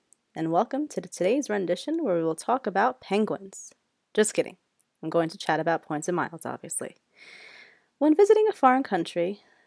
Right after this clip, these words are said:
these are the two most paramount things that you should have as part of your travel toolkit. One,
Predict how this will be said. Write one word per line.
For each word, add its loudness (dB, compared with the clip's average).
these 0
are 0
the 8
two 2
most 0
paramount -2
things -2
that -8
you -8
should -6
have 2
as -4
part -2
of -8
your -2
travel -2
toolkit. -4
One, 0